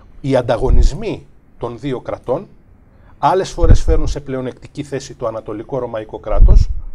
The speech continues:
ανάλογα με την περίοδο ειρήνης η οποία επικρατεί, και άλλες φορές το δυτικό, εάν εκείνο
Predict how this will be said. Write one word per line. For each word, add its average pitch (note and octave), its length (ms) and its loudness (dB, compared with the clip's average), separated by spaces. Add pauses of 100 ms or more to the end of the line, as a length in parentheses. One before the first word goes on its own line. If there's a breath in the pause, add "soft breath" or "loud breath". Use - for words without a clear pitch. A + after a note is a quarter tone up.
(140)
ανάλογα A#2 500 -6 (320 loud breath)
με A2+ 200 -12
την A#2 360 -12
περίοδο B2 540 4
ειρήνης - 540 4
η G#2+ 80 -10
οποία A2 280 -12
επικρατεί, G#2+ 680 -14
και D3 120 -10
άλλες D3 180 -8
φορές C3+ 280 -10
το A#2+ 120 -12
δυτικό, C#3 540 -10 (420 soft breath)
εάν D#3 380 -8
εκείνο - 680 6